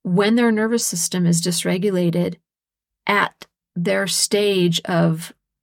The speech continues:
self-regulation development skills.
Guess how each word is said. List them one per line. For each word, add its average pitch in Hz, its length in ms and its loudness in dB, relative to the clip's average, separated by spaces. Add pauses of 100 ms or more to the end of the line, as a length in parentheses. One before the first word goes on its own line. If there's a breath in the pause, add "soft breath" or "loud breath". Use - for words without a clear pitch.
(500)
self-regulation 175 1120 0
development 170 520 -2
skills. - 640 -6